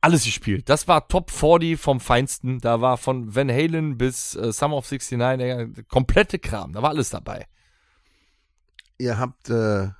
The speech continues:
Speaker 2: Chesney Hawkey gespielt. Wo ist
Speaker 1: Haben die auch?
Speaker 2: Top vierzehn? Nein, haben die nicht.
Speaker 1: Haben die wohl. Bestimmt.
Speaker 2: Nein.
Speaker 1: Da war auch Chesney Hawkey.
Speaker 2: Gottes Willen.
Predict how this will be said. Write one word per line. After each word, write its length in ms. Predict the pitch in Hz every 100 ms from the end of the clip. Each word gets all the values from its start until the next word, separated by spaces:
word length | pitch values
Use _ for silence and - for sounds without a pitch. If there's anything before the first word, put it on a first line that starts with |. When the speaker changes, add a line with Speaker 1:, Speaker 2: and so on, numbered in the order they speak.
| _
Speaker 2:
Chesney 400 | - - 135 -
Hawkey 380 | 117 175 - 92
gespielt. 440 | 87 - 85 - _ _ _ _ _ _ _ - _ _ _ _ _ _
Wo 260 | - 117 151
ist 100 | 151
Speaker 1:
Haben 160 | 131 135
die 100 | 139
auch? 300 | 185 - -
Speaker 2:
Top 180 | 139
vierzehn? 400 | - 147 151 -
Nein, 260 | 123 156 185
haben 200 | 226 254
die 100 | 226
nicht. 540 | 208 262 220 - - -
Speaker 1:
Haben 140 | 156
die 120 | 156
wohl. 460 | 110 147 156 110 120
Bestimmt. 240 | - 143 165
Speaker 2:
Nein. 480 | 170 196 135 87 -
Speaker 1:
Da 120 | - -
war 80 |
auch 80 | 120
Chesney 300 | - 135 117
Hawkey. 200 | 117 113
Speaker 2:
Gottes 440 | - - - - 92
Willen. 300 | 95 82